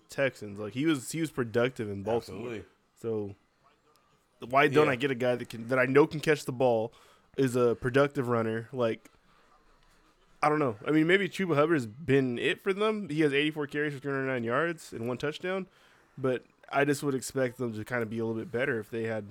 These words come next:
Speaker 1: that at
Speaker 2: No.
Speaker 1: running back. Like, even, I don't know, David Johnson, he's fell off a cliff, but he's just stewing away down there in, in Houston land.
Speaker 2: There was a lot of talk about David Johnson this week. He was talking about, um, being, like,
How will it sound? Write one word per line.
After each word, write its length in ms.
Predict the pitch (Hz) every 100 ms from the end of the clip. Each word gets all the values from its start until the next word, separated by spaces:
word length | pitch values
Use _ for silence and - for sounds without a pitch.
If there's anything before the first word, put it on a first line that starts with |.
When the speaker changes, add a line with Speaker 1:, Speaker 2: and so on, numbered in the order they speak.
| 101
Speaker 1:
that 180 | 113 107
at 60 | 101
Speaker 2:
No. 60 |
Speaker 1:
running 200 | 120 131
back. 240 | 107 107 110
Like, 120 | 107
even, 440 | 151 180 185 165
I 100 | 151
don't 80 | 185
know, 180 | 175 131 - 123
David 300 | 139 160 127
Johnson, 460 | 143 156 131 113
he's 240 | 110 110 104
fell 320 | - - 123
off 100 | 110
a 60 | 110
cliff, 320 | 120 110 -
but 220 | 113 110 - _ _ _ _ _
he's 180 | 127 139
just 380 | 139 117 - -
stewing 320 | - 123 117
away 240 | 110 110 107
down 220 | 107 104
there 180 | 107 104
in, 160 | 101 - -
in 280 | 107 101 98
Houston 340 | 113 104 113 107
land. 300 | 104 101 107
Speaker 2:
There 140 | 117
was 120 | 131 123
a 60 |
lot 180 | 110 110
of 60 | 101
talk 260 | - 107 107
about 320 | 98 95 87
David 280 | 98 98 87
Johnson 400 | 98 98 - 92
this 200 | 95 98
week. 220 | 95 95 _ -
He 220 | - 104
was 180 | 98 -
talking 260 | 95 101
about, 280 | 92 85 82
um, 440 | 85 87 82 80 82 _ _ _ _ _
being, 260 | 98 95 92
like, 320 | 87 87 -